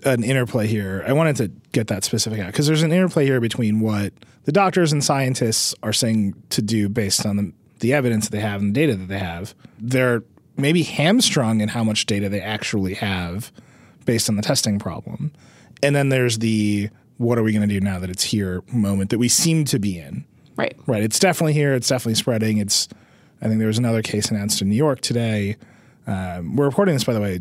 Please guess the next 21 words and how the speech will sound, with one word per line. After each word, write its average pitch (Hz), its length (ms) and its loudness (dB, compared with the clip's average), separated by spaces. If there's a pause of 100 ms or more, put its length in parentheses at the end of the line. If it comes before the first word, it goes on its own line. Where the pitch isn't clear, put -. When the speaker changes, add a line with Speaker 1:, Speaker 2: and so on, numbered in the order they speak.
(140)
Speaker 1:
we 113 120 -2
keep 113 160 0
saying 101 200 0
today 98 280 -4
and 92 120 -2
this 95 140 -2
week 95 140 -4
and 95 80 -4
last 92 200 -8
week. 87 180 -12 (220)
We're 139 80 2
recording 143 300 2
this 120 140 0
exactly 117 400 0
one 104 220 0
week 95 220 -4
before 98 260 -8
you're 92 140 -8
hearing 104 240 -6
it. - 200 -16
So 87 340 -6